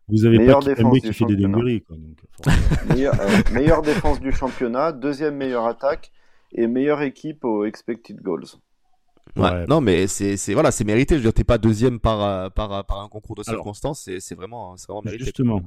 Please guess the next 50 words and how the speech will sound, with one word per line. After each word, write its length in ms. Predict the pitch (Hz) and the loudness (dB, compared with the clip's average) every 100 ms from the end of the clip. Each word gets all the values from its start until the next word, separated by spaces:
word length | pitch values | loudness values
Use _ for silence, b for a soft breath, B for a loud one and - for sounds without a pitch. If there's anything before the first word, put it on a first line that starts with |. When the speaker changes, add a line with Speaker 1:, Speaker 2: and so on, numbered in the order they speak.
| - | -8
Speaker 1:
avant 220 | 104 104 | -6 -4
de 40 | 131 | -4
terminer, 380 | 127 113 117 98 | -2 0 0 0
parce 100 | - | -4
que 80 | |
je 60 | 92 | -8
voulais 140 | 95 | -6
parler 240 | 98 98 104 | -6 -6 -8
un 40 | |
peu 120 | 98 | -10
de 60 | 98 | -12
ça, 100 | - | -12
avant 140 | 92 113 | -10 -10
de 60 | |
terminer, 440 | - 123 117 98 - | -10 -10 -8 -10 -12
est-ce 120 | 104 | -18
que 100 | - | -16
vous 100 | 123 | -18
trouvez 280 | - 147 135 | -16 -12 -10
pas 260 | - 135 151 | -8 -10 -10
que 480 | - 120 123 127 - _ _ _ _ _ _ _ _ _ _ _ | -12 -8 -8 -8 -12 _ _ _ _ _ _ _ _ _ _ _
c'est 300 | - - 113 | -20 -8 -4
un 80 | 107 | -4
peu 180 | - 123 | -2 -6
poussif 760 | - 127 - - 120 87 - - | -4 -8 -8 -8 -8 -8 -10 -10
au 100 | 104 | -6
niveau 320 | 98 98 92 107 | -2 -2 -4 -4
Speaker 2:
Ouais. 140 | 78 | -4
Speaker 1:
du 60 | - | -8
style 280 | - 107 | -6 -2
de 140 | 101 98 | 2 2
jeu, 200 | - 85 - - | 2 -4 -6 -6
quand 100 | 95 | -4
même ? 280 | 87 73 73 _ _ - | -4 -6 -12 _ _ -6
malgré 280 | 90 92 95 | -4 -2 -4
tout, 100 | - | -2
Speaker 2:
Si. 60 | 120 | -2
Speaker 1:
parce 60 | 82 | 0
Speaker 3:
Après, 160 | - - | 0 2
Speaker 1:
que 60 | |
Speaker 3:
c'est 80 | 113 | 2
Speaker 1:
tu 60 | 107 | 2
gagnes 100 | 107 | 2
Speaker 3:
Galtier, 180 | 139 139 | 4 2
hein. 60 | 123 | 2
Speaker 1:
contre 200 | - 123 | 0 -2
Lyon 340 | 120 131 143 b b b | -2 -4 -8 b b b
en 120 | 101 101 | -14 -12
dix 220 | 95 123 | -10 -8
minutes. 420 | 127 117 104 | -6 -6 -8